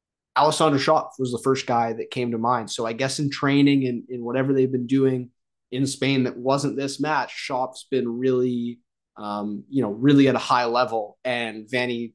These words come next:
sort of cited his, that, that what we saw from him last year wasn't the real player and that we're gonna see a different, a different player this season. And he seemed very adamant about that. So, uh, I, I've yet to, I think, sort of see that evidence in person, but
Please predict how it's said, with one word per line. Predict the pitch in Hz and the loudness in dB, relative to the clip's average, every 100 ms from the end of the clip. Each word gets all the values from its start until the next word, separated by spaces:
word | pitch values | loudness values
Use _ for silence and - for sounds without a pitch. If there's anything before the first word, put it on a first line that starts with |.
| - | -10
sort | - 123 | -2 -2
of | 101 | 0
cited | - 131 127 110 | 0 2 4 2
his, | 113 113 110 - - _ _ _ _ _ _ - | -2 -4 -4 -10 -14 _ _ _ _ _ _ -4
that, | 135 135 | -2 0
that | 143 | 0
what | 156 170 | 2 2
we | 180 | 0
saw | - 151 | 2 2
from | 135 139 | 2 2
him | 139 131 | 4 4
last | 123 123 - 131 | 4 2 -2 -6
year | 120 | -6
wasn't | 113 135 127 131 117 - _ _ _ _ - | -4 2 2 0 -6 -10 _ _ _ _ -4
the | 135 | 2
real | 131 110 | 2 2
player | - 131 117 104 | 0 -2 -2 -6
and | 104 | -14
that | 107 | -6
we're | 127 | -4
gonna | 131 113 | -2 -4
see | - 143 | -4 -2
a | 117 | -2
different, | - 127 - 107 - 127 | -2 -4 -4 -12 -14 -10
a | |
different | 131 139 127 - | -4 -4 -4 -8
player | - 117 107 | -4 -4 -4
this | 101 98 - | -8 -8 -6
season. | 117 107 107 | -6 -8 -10
And | 107 | -8
he | |
seemed | - 160 | -2 0
very | 151 127 | 4 4
adamant | 113 117 113 104 | 4 2 -2 -12
about | 98 - _ | -14 -20 _
that. | - - | -20 -14
So, | - 131 110 - _ _ _ _ | -6 -4 -4 -8 _ _ _ _
uh, | 104 101 101 107 - | -12 -10 -8 -10 -8
I, | 113 98 | -6 -2
I've | 131 156 | 0 0
yet | 151 - - | 2 2 2
to, | 143 123 - - | 0 0 -4 -6
I | 113 | -2
think, | 147 139 | -2 -2
sort | - 127 | -2 -2
of | 120 | 0
see | 156 147 | 0 0
that | 123 | 0
evidence | 123 139 135 131 127 | 0 0 0 -2 -8
in | 120 | -4
person, | 147 170 254 320 160 | -2 -2 -4 -4 -2
but | 135 | -2